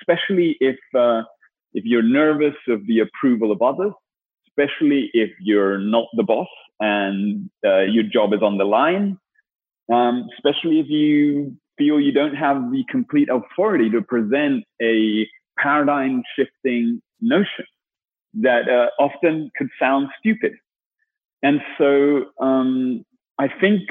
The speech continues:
as much as it's, it's, um, vital that teams can work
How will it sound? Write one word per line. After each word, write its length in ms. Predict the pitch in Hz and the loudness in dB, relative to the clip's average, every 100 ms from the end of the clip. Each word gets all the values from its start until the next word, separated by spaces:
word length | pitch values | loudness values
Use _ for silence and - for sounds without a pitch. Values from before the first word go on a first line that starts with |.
| - _ _ _ | -18 _ _ _
as 120 | 139 131 | 0 2
much 320 | 147 175 214 | 2 2 0
as 100 | 175 | 0
it's, 220 | 165 107 - - - _ _ _ _ _ _ _ - | 0 -2 -12 -20 -20 _ _ _ _ _ _ _ 0
it's, 440 | 120 113 - - | 0 0 -12 0
um, 840 | 127 117 117 113 110 107 104 104 - | 4 4 4 2 -2 -2 -4 -4 -6
vital 720 | 110 107 143 156 110 87 - - | -8 -2 0 2 0 -2 -8 -10
that 260 | 104 110 104 - - | -2 0 -2 -8 -6
teams 360 | 143 135 135 131 - | 0 0 0 -4 -4
can 240 | 120 110 | 0 2
work 500 | 117 113 113 - - | 2 2 0 -4 -20